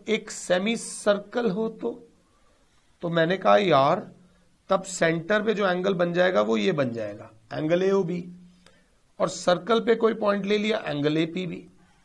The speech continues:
अभी भी हमें टू प्रूव क्या करना है?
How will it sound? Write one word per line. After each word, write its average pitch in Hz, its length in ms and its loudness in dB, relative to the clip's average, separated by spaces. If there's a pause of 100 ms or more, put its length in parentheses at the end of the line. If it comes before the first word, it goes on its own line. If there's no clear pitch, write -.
(1000)
अभी 185 440 0
भी 165 680 -4 (420)
हमें 190 360 -2 (220)
टू 247 160 4
प्रूव 190 380 -2
क्या 170 180 2
करना 135 380 -2
है? 135 400 -2